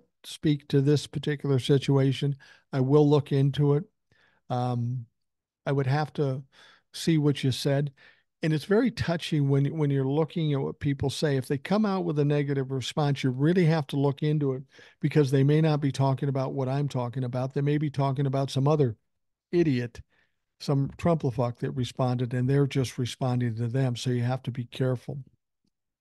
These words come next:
Could it be that I blocked somebody, uh, incorrectly? Yeah, that could be.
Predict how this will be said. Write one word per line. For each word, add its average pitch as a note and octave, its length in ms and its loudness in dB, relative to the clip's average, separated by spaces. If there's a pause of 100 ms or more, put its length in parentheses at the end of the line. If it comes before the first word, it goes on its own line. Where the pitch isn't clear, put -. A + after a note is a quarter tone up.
(680)
Could E3 200 8
it D#3 180 2
be D#3 220 10
that D#3+ 180 6
I C#3 160 4
blocked C3+ 440 -2
somebody, D3 720 0 (840)
uh, B2+ 260 -2
incorrectly? D3 680 2 (100)
Yeah, D3+ 240 2
that C#3+ 240 0
could D3+ 180 0
be. C3+ 280 2